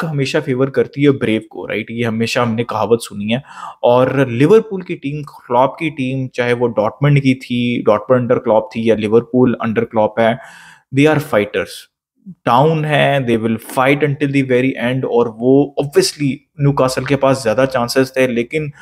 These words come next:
चांसेस क्रिएट कर रहे थे वो भी। They were brave enough, right? बिल्कुल लो ब्लॉक के अंदर नहीं बैठे हुए थे।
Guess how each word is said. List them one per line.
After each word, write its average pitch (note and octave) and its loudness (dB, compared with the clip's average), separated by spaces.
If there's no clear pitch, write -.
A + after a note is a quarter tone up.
चांसेस C3 2
क्रिएट C#3 0
कर B2 0
रहे B2+ 2
थे A#2 -8
वो G#2 -4
भी। G2+ -10
They C3+ 4
were D#3 6
brave C3 2
enough, A2 -2
right? A#2 -2
बिल्कुल C#3+ 0
लो C3+ 6
ब्लॉक C3 2
के C3 -6
अंदर B2 -2
नहीं C3 -6
बैठे A2 -4
हुए A2 -2
थे। A#2+ 0